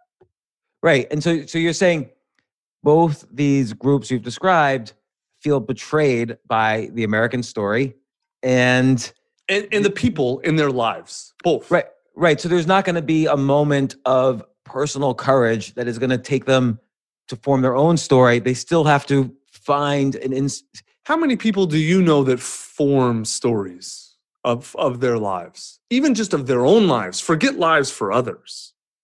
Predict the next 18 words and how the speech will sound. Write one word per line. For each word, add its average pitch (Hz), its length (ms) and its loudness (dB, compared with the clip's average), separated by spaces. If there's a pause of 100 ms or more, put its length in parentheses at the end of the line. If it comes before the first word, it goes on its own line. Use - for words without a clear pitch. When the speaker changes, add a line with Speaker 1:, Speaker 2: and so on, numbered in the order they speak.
(160)
Speaker 1:
Right. 143 200 4
Speaker 2:
Almost 233 360 2
Speaker 1:
So, 208 60 -2
Speaker 2:
none. 156 280 -2
Speaker 1:
I 160 140 4
Speaker 2:
It's 170 80 4
Speaker 1:
know, 214 120 6
I 180 80 6
think 180 160 2
that's 185 140 2
a 175 60 2
great 165 160 2
Speaker 2:
extraordinarily 202 320 2
Speaker 1:
point. - 60 -18
Speaker 2:
rare. - 140 -20
Speaker 1:
And 147 120 2
I 151 80 4
think, 180 320 -2